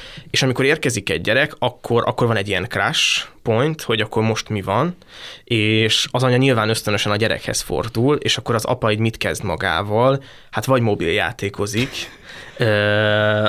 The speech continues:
ami, ami szerintem így nem, nem annyira jó, és hogyha nem lehet, akkor bevonul a W C-re, vagy, ami egyébként társadalmilag teljesen elfogadott dolog, halálra dolgozza magát.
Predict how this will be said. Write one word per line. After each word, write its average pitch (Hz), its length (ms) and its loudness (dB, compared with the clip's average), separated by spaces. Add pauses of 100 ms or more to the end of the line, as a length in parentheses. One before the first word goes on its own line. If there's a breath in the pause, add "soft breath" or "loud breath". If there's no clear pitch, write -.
ami, 123 260 4
ami 123 200 2
szerintem 117 360 2
így 113 160 0
nem, 120 200 2
nem 117 180 2
annyira 104 320 2
jó, 117 420 4
és - 160 0
hogyha 110 380 2
nem 120 200 2
lehet, 113 220 2
akkor 110 240 -2
bevonul 107 360 2
a 101 100 2
W 92 120 0
C-re, 135 500 2 (480 loud breath)
vagy, 123 560 2 (100)
ami 120 400 2
egyébként 120 480 0
társadalmilag 131 680 4
teljesen 113 360 2
elfogadott 98 500 -2
dolog, 127 240 4
halálra 110 400 0
dolgozza 92 520 -2
magát. 65 580 -6